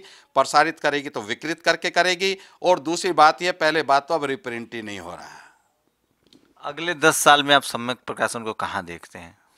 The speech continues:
Speaker 1: सम्यक प्रकाशन दस साल बाद शायद मैं तो नहीं रहूँगा।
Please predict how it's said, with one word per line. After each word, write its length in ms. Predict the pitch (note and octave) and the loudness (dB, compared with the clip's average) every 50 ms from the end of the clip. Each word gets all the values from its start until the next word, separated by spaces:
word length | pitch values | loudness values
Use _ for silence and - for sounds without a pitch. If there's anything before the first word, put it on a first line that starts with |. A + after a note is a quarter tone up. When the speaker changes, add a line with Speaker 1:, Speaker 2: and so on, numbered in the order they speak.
| _ | _
Speaker 1:
सम्यक 300 | - C#3+ D#3+ F3 F#3 F#3 | -20 -20 -16 -14 -16 -16
प्रकाशन 540 | - - F3 D#3+ - E3 D#3+ - F#3+ F3 D3+ | -8 -10 -8 -2 0 0 0 0 -4 -8 -2
दस 220 | C#3+ D3 D3+ - | -2 -2 -2 0
साल 200 | - D3+ C#3+ D3+ | 2 2 2 2
बाद 220 | D3 B2 B2+ C#3 C#3 | 2 2 2 2 2
शायद 240 | - - C3 C3 C3 | 0 -2 -2 -2 -2
मैं 140 | A#2+ A#2 | -4 -8
तो 120 | A2+ - A#2+ | -8 -8 -8
नहीं 200 | G#2 G#2+ A#2+ C#3+ | -6 -4 -4 -4
रहूँगा। 420 | C#3 G#2+ G#2 G2+ F#2+ A#2 D#3 - | -4 -6 -6 -8 -8 -8 -10 -10